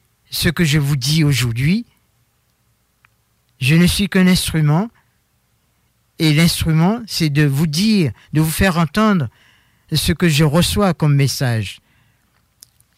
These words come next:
L'archange Michael nous dit, nous sommes sous sa protection, et tout ce qui va à l'encontre des enseignements et de ce que Dieu désire,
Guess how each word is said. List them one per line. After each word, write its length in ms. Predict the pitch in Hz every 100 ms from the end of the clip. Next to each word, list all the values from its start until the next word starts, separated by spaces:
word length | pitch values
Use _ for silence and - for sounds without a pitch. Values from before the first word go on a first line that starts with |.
| _ _ _
L'archange 360 | 143 147 196 196
Michael 520 | 190 170 160 156 135
nous 160 | 139
dit, 360 | 127 139 202 254 - _ _ _ _ _ _ _ _ _ _ _ _ _ _ _ _
nous 100 | 147
sommes 540 | 143 196 190 165 127 117
sous 180 | -
sa 180 | 208 196
protection, 760 | - 208 - 170 - 165 190 226 _ _ _ _ _ _ _ _ _ _ _ _ _
et 120 | 151
tout 220 | 135 - 254
ce 300 | - 202 175
qui 220 | - 180
va 140 | 165
à 200 | 151 147
l'encontre 840 | 175 233 - 277 240 160 151 127 107 _ _ _ _ _ _ _ _ _ _ 139
des 240 | 156 139
enseignements 640 | 214 - 202 190 196 180
et 160 | 135 156
de 120 | 147
ce 160 | 151 185
que 180 | - 151
Dieu 280 | 131 175
désire, 560 | 151 151 120 175 240